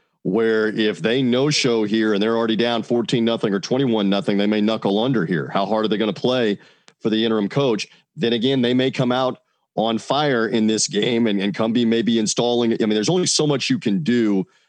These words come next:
i-, in a, in a week in the, in the middle of the season to try to do some different things. Over the course of a couple of weeks or three weeks, you can maybe change some looks. You know, that's the interesting thing going back to Leach, is this is still the case at Mississippi State, and it was at Washington State and also at Texas Tech.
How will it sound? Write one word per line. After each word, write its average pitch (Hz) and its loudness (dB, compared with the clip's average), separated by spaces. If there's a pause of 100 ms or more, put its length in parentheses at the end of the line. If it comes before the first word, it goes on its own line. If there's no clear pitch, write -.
(240)
i-, 120 0
in 127 2
a, 110 0
in 110 0
a 101 0
week 131 0
in 120 2
the, 113 0
in 107 2
the 98 2
middle 127 2
of 101 -2
the 98 0
season 113 0 (280)
to - -12
try 131 -2
to 117 -2
do 123 0
some 120 0
different 110 0
things. 107 -2
Over 104 0
the 98 0
course 127 -2
of 87 -2
a 92 -4
couple 165 -2
of 143 -2
weeks 151 0
or - 0
three 143 0
weeks, 135 0
you 127 2
can 110 0
maybe 120 2
change 123 0 (180)
some - 0
looks. 170 0 (160)
You 165 2
know, 180 0
that's 233 0
the 190 2
interesting 156 -2
thing 147 0
going 127 0
back 117 -2
to 107 -2
Leach, 110 0 (380)
is 139 2
this 190 0
is 101 2
still 202 0
the 196 0
case 170 0
at 170 0
Mississippi 147 0
State, 151 0
and 139 2
it 110 -2
was 110 -2
at 117 0
Washington 135 0
State 135 0
and 123 0
also 120 0
at 98 -2
Texas 113 -4
Tech. 147 -2